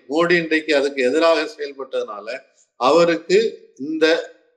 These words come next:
நாட்டை ஆள்வதற்கான தகுதி இன்னைக்கு இல்லை என்ற ஒரு பிரச்சாரம் நாடு முழுவதும் செய்வதாக குடிமை சமூகங்கள் முடிவெடுத்திருக்கிறாங்க. So, அது வந்து நடக்க போகுது.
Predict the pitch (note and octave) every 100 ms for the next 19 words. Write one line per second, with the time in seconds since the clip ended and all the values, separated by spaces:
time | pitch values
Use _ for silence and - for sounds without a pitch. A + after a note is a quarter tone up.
0 | _ B2 D#3 F3 - F#3 D3+ C#3+ F3 F3
1 | E3 E3 D#3 D3+ D3+ - C3+ D3+ E3+ E3
2 | D3 C#3 B2 B2 C#3+ E3 D#3+ C3+ C3 B2
3 | A#2 A2+ - D#3 D#3 G3+ - _ _ _
4 | _ - C#3 F3+ F#3 E3+ D#3+ F3 G#3 G3+
5 | E3+ E3+ E3 D3 G3 F#3+ F#3 G3 G3 F#3+
6 | F3 E3+ E3 E3 D3 D3+ D3 C3+ - G2+
7 | F2+ E2 F2 _ _ _ _ _ _ _
8 | _ - D#3+ D3 F#3+ F#3 F3+ G3+ G3 F3+
9 | D#3 D#3 E3+ F3 D3+ B2 B2 G3 -